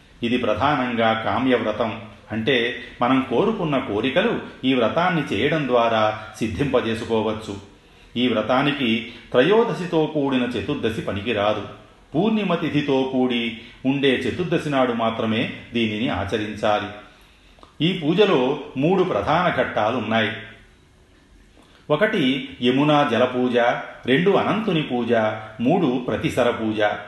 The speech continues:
యమునా తీరంలో ముత్ర అనే చిన్న గ్రామం ఉండేది. ఆ ఊరిలో మాధవ శర్మ అనే వేద పండితుడు ఉండేవాడు. ఆయనకు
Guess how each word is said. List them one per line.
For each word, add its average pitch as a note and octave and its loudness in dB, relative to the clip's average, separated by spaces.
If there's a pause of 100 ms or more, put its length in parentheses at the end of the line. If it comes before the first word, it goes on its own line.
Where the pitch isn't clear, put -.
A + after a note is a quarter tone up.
(680)
యమునా A3 4
తీరంలో D#3+ 2 (160)
ముత్ర C3+ 2
అనే E3+ 2
చిన్న B2 0
గ్రామం A2+ 0
ఉండేది. G#2 -2 (280)
ఆ A#2 4
ఊరిలో B2 2 (180)
మాధవ F3+ 4
శర్మ D3+ 0
అనే B2 0
వేద G2+ 0
పండితుడు A#2+ -2
ఉండేవాడు. G#2 -2 (580)
ఆయనకు C#3 2